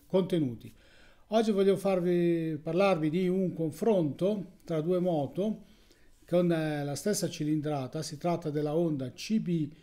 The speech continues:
mille R del duemilaventidue e versus, insomma, con, <laughs> confrontate così bonariamente con Suzuki Katana del duemilaventidue.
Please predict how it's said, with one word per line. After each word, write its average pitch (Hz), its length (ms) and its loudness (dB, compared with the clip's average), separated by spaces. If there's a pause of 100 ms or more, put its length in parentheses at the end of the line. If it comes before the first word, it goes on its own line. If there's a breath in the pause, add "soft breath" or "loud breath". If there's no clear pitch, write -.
(320 loud breath)
mille 180 760 0
R 143 260 -2
del 135 160 -4
duemilaventidue 160 1300 -2 (640 loud breath)
e 165 560 0
versus, 190 560 2
insomma, 165 480 -4
con, 147 640 -2
<laughs> - 20 -16
confrontate 151 920 -2
così 147 260 -6
bonariamente 165 840 -2
con 165 180 -4
Suzuki 175 720 -4
Katana 156 640 -2
del 160 220 -2
duemilaventidue. 143 1900 -4